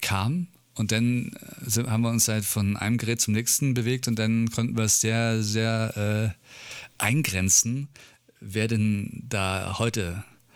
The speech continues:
nicht besonders, äh, gut riecht. Ähm,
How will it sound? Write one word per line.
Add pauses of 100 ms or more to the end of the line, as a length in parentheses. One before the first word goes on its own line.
(400)
nicht
besonders,
äh,
gut
riecht. (500)
Ähm,